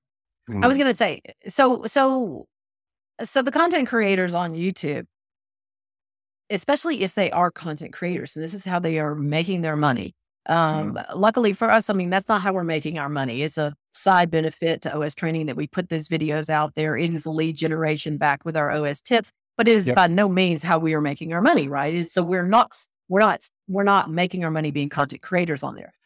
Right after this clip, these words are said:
Speaker 2: But if you are making your money being a content creator on there, it does dictate some things that you need to do to make more money, right? So
Speaker 1: Yeah.
Speaker 2: there for a while, YouTube was giving you much more, you were getting, like, a bonus money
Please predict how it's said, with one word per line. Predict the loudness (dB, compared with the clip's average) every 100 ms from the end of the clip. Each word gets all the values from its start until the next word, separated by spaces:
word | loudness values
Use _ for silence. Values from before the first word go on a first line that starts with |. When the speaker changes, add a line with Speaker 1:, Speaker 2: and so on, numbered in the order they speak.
| -4
Speaker 2:
But | 2
if | 2
you | 2 4
are | 6 6
making | 4 2 -10
your | -6
money | -6 -6
being | -8 -10
a |
content | -8 -8 -8 -12
creator | -6 -4 -4 -6
on | -6
there, | -6
it | -6 2
does | 2 2 -2
dictate | -2 -2 -4 -4 -4
some | -10 -6
things | -6 -6 -8 -8
that | -6
you | -4 -4 -4 -6 -4
need | -2 -2 -6
to | -8
do | 0 2 2 0
to | -4
make | 0 0
more | 0 -2
money, | 2 2 2 -4
right? | -6 -4 -6 -8 -20 _
So | 2 2
Speaker 1:
Yeah. | 4 2
Speaker 2:
there | 2
for | 0
a | 0
while, | 4 6 6 4
YouTube | -2 -2 -2 -2
was | -4 -4
giving | 0 4 4 2
you | 0 -4
much | -4 0 0 0 -2
more, | 0 2 2 0 -4 _ _ -2
you | 0
were |
getting, | 4 4 4
like, | 4 0
a | -4 2
bonus | 4 4 0 -4 -10 _ _ _ -10
money | -2 0 0 -2